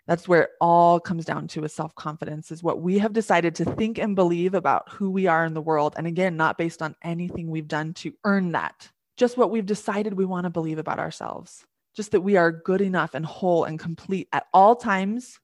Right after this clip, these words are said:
no matter what. And that's, that's the secret to the universe, you guys. So we're gonna spend some good time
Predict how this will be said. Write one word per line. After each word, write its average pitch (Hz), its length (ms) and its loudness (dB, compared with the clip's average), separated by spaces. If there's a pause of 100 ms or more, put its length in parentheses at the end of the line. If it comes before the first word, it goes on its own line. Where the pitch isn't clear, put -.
(200)
no 160 160 -4
matter 139 260 -8
what. - 320 -10 (480)
And 165 140 -2
that's, 165 280 4
that's 170 260 4
the 160 60 -10
secret 160 320 -6
to 170 60 -4
the 151 100 -4
universe, 143 380 -8
you 160 60 -10
guys. 135 260 -6
So 160 120 -6
we're 151 80 -4
gonna 156 120 -4
spend 165 240 -8
some 151 200 -10
good 151 180 -6
time 151 400 -8